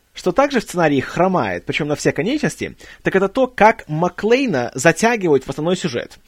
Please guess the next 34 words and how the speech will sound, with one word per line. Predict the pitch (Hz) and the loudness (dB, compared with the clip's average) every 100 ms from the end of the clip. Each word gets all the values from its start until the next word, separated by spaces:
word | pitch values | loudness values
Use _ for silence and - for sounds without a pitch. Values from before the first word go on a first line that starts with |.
| - - - | -20 -10 2
Если | 180 220 | 4 4
раньше | 269 302 254 - | 4 2 0 0
он | 214 214 | 0 -2
был | 131 180 190 160 - | 4 6 6 4 -2
либо | 190 190 170 | -2 2 2
человеком, | - 175 175 156 | 2 -2 0 -2
который | 165 160 | -2 0
был | 160 | 0
не | 135 156 | 2 0
в | - | 0
том | 156 | -2
месте, | 151 143 - | -2 -4 -2
не | 123 | -6
в | |
то | - 107 | -4 -2
время, | 170 254 233 214 - - - | 0 0 0 -2 -8 -20 -6
либо | 170 175 | 0 2
в | - | 4
третьем | 175 147 | 2 2
фильме | 135 117 113 101 - | -2 -2 -2 -4 -6
уже | 139 127 147 143 131 | -8 0 4 4 2
злодей | 127 135 151 | 0 2 2
целенаправленно | - 143 127 - 226 226 220 | 0 -2 -2 2 4 4 0
искал | - 190 - 196 190 | -2 -6 2 4 4
именно | 185 180 165 | -2 -4 -2
его, | 139 123 165 180 175 170 - _ - | -2 0 0 2 0 -2 -12 _ -12
по | 131 | -2
крайней | 135 127 | -2 0
мере | 123 | 0
в | |
первой | 139 127 123 | 0 0 0
половине, | 131 120 120 117 104 - _ _ | 0 0 -2 -4 -6 -16 _ _
то | 143 131 | 2 2
здесь | 120 240 320 | 2 2 2